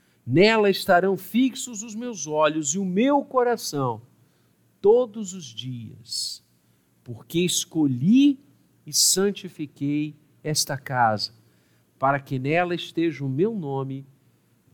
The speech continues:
perpetuamente. Nela estarão fixos os meus olhos e o meu coração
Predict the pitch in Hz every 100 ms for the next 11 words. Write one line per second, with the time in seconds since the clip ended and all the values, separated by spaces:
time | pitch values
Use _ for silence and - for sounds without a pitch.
0 | _ 208 208 - 165 170 170 147 123 117
1 | 113 113 - _ _ _ _ 110 165 226
2 | 247 254 - _ _ _ _ _ - -
3 | 160 160 180 - - 240 277 285 - 247
4 | 220 214 233 233 156 147 147 147 143 -
5 | - _ _ _ _ _ - 143 151 160
6 | 156 151 143 - 127 120 113